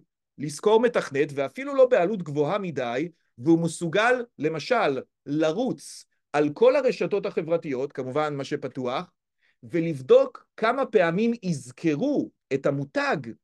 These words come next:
שי צבן, והוא יכול לנתח בכלים של בינה מלאכותית לפי מילות מפתח, כמה אזכורים היו חיוביים וכמה שליליים. ואז אני יכול, חוץ מלהסתמך על סקר הוראה שממלאים שני סטודנטים ורבע בקושי ביום טוב,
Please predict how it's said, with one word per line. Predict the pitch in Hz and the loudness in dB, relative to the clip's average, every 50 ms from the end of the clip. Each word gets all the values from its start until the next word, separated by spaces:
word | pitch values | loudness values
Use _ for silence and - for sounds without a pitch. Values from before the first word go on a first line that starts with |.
| _ _ | _ _
שי | - - 202 202 202 180 | -4 0 0 2 2 0
צבן, | - - 175 160 185 202 170 135 117 107 101 - _ _ _ _ _ - | 0 -2 0 0 2 2 2 0 -2 -6 -12 -16 _ _ _ _ _ -18
והוא | 110 127 151 147 | -4 0 4 4
יכול | 143 - - 202 233 262 | 4 2 4 2 2 2
לנתח | 262 247 180 151 - - 262 269 240 220 214 - - 120 | 2 0 -2 -4 -4 -2 0 0 0 0 -2 -4 -8 -6
בכלים | 127 143 143 - 143 170 208 196 | -6 -6 -4 -4 -4 -4 -4 -6
של | 180 208 175 151 | -6 -6 -6 -6
בינה | 139 139 143 170 | -4 -4 -4 -2
מלאכותית | 190 208 180 156 143 - 139 143 208 190 - | -2 -2 -2 -2 -2 -4 -8 -8 -8 -8 -8
לפי | 139 - - 185 | -8 -8 -6 -6
מילות | 180 156 180 208 190 185 | -4 -2 -2 -2 -2 -2
מפתח, | 143 139 - _ 269 294 277 247 233 - - _ _ _ _ _ | -8 -8 -6 _ -2 -2 0 -2 -2 -4 -8 _ _ _ _ _
כמה | - 214 226 247 254 | 0 0 2 2 2
אזכורים | 240 190 175 - 190 185 226 240 220 | 0 -2 -2 -4 -4 -2 0 0 0
היו | 196 208 220 | 0 -2 -2
חיוביים | - 214 208 190 170 220 269 285 240 | -4 -4 -4 -4 -4 -4 -4 -2 -2
וכמה | 214 170 214 214 240 220 | 0 0 0 0 0 -2
שליליים. | 220 - 220 214 220 233 220 180 123 - - _ _ _ _ _ _ _ _ _ _ _ _ _ _ | -4 -4 -4 -4 -2 -2 -2 -4 -6 -8 -14 _ _ _ _ _ _ _ _ _ _ _ _ _ _
ואז | - 165 196 240 240 294 | 2 2 4 4 2 2
אני | 302 302 269 | 0 2 2
יכול, | 247 175 - 160 147 156 156 | 2 2 4 4 4 4 4
חוץ | 147 - 233 233 226 262 | 2 -4 -6 -6 -6 -8
מלהסתמך | 269 254 226 190 175 - - 160 190 214 - 180 | -6 -4 -4 -4 -4 -2 -2 0 0 2 2 2
על | 143 | 0
סקר | 143 - 196 190 185 208 | 2 0 -2 0 2 2
הוראה | 180 151 151 135 160 185 190 180 180 180 180 _ _ _ | 4 4 4 4 4 2 2 2 0 -2 -4 _ _ _
שממלאים | - - 165 147 143 143 143 156 185 208 202 175 | -10 -8 -6 -6 -4 -4 -4 -4 -4 -6 -8 -8
שני | - - 185 208 202 | -10 -4 -2 -2 -2
סטודנטים | - - 175 147 180 202 196 180 190 175 147 123 | -2 -2 -4 -2 -2 -2 -2 -4 -6 -6 -4 -2
ורבע | 135 127 185 233 240 214 156 | -2 2 2 2 4 2 0
בקושי | 131 135 - - 233 254 247 - - 170 151 143 | -2 -4 0 2 2 4 4 2 -2 -8 -8 -8
ביום | 123 131 143 165 151 143 - | -4 -4 -4 -4 -4 -4 0
טוב, | 269 269 269 262 247 208 | 2 4 4 4 2 0